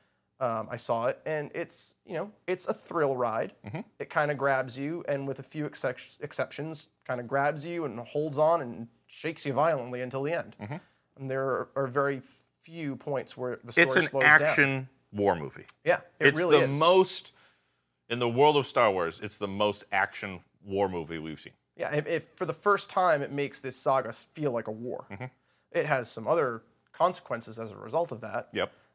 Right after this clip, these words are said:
Speaker 1: Um, as we've already noted, the, the rebellion feels a little less noble. Um,
Speaker 2: Much so, yeah.
Speaker 1: But I, I would also agree something did not feel quite right
Speaker 2: Yeah.
Speaker 1: at the end of it when I walked out of the theater. Um, upon second viewing,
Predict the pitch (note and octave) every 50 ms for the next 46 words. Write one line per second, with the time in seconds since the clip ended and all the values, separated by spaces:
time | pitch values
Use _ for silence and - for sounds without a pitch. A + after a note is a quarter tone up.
0 | _ - B2+ A#2+ A#2 A2+ G#2+ G#2+ A2 A#2 A2+ A2+ _ _ _ _ _ _ _ _
1 | _ _ _ _ _ - A#2 G#2+ A2 A2 G#2 G#2 A2+ A2+ G#2 G#2+ G#2+ G2+ - -
2 | - A#2+ B2 B2+ C3+ C3 A#2 A2 G2+ G2+ G#2 G#2 - - A#2+ G#2 A2+ G#2+ A#2 A#2
3 | A#2+ A2+ A2+ G#2+ G#2+ - - A#2+ A2+ A2+ A2+ G#2+ G#2+ A2+ A#2 A2+ A#2 A2 A2 A2+
4 | A2 - - A#2 A#2 B2+ A#2+ A2 A#2 - _ _ _ _ _ _ _ _ _ _
5 | _ _ _ _ _ _ C3 C3 B2+ B2+ B2 A#2+ F#2+ D#2 - - D#2 C#2+ C#2+ D2+
6 | D#2+ F#2+ F#2 - E3+ C#3+ D#3 F3+ E3+ - - - D#3+ D3+ - - D3+ D#3 D#3 D#3
7 | D#3 - - E3 F#3+ F#3 - F#3+ E3+ D3 C#3 C3+ C3+ C#3 C3+ C3 C3 B2+ B2+ B2
8 | C3+ - - - D#3 D#3 D#3 - - E3 D#3+ D#3 D3 C3 C3+ B2 B2 B2+ C3 B2+
9 | C3 - - _ _ _ _ _ - C#3+ C3+ C3+ A#2+ A#2 A2+ - - - - C3
10 | C#3 C#3 - _ - B2 B2 A#2+ G#2 G2+ - _ - F2 E2 - - C3 B2+ -
11 | - - - C3 B2 A#2+ A2 A#2+ - - A#2 A#2 A2 G#2+ A2 A#2 - - A#2+ A2
12 | G2+ - A#2+ - - D#3+ E3+ D#3 C3 A#2+ - _ _ _ _ _ _ _ _ -
13 | D3 C#3+ C#3 C#3 C3+ B2+ - C#3+ - - F#3 E3 E3 D#3+ D3+ - - - - -
14 | D3+ - - G3 - F3+ E3 G3+ G3+ G#3 A3+ A#3+ C4+ C#4+